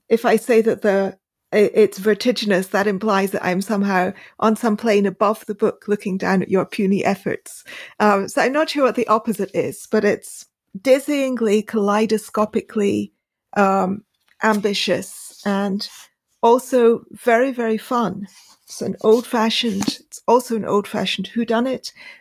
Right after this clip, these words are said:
and a love letter to the city of New York. Um, and, uh, so, um, did I,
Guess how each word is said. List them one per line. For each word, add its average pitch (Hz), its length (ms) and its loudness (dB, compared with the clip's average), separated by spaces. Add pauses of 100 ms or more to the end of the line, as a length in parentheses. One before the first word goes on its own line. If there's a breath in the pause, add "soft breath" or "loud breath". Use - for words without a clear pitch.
and 214 400 2 (140)
a 233 80 4
love 220 380 4
letter 202 340 0
to 202 200 -2
the 185 220 0
city 214 520 -2
of 190 180 -6
New 208 180 0
York. - 520 -6 (500)
Um, 190 400 -2 (500)
and, 220 520 0
uh, 208 380 2 (300)
so, - 440 2 (320)
um, 208 380 -2 (180)
did 277 140 2
I, 302 140 0